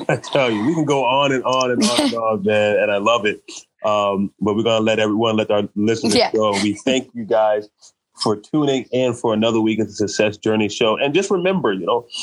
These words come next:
Speaker 1: uh, if you're liking these shows, you're liking the guests, the conversations, you know, we welcome you to comment on our Instagram page, uh, Success Journey Show. Also, you can go to our website and subscribe to be a, um,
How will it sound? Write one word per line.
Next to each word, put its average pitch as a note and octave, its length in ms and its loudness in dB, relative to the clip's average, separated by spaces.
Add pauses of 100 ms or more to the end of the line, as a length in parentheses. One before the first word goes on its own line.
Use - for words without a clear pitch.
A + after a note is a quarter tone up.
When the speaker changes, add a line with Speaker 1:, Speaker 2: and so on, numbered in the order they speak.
(260)
Speaker 1:
uh, A#2 220 0
if B2 140 -4
you're D#3+ 100 -2
liking D#3+ 360 0
these D3+ 120 0
shows, D3+ 340 0
you're A#2+ 100 -4
liking D3+ 300 2
the B2+ 120 2
guests, C#3+ 360 0
the A#2 100 -2
conversations, C#3+ 1000 -2 (280)
you C#3 80 0
know, C3+ 200 2
we C3 320 0
welcome D3 380 0
you C#3+ 160 0
to A2 160 -2
comment C#3+ 520 -2
on A#2+ 140 2
our G#2 140 0
Instagram C#3 640 0
page, C3+ 440 0 (320)
uh, G#2 140 0
Success A#2+ 400 -2
Journey C3+ 320 0
Show. C3+ 440 -2 (300)
Also, F#3 400 -2
you D3+ 120 0
can D3+ 100 -4
go C#3+ 160 0
to D3 140 -4
our G2 160 0
website E3+ 580 0 (240)
and A2+ 140 0
subscribe D#3 680 0
to A2+ 80 -6
be G#2 440 2
a, F#2+ 80 2
um, F#2 400 0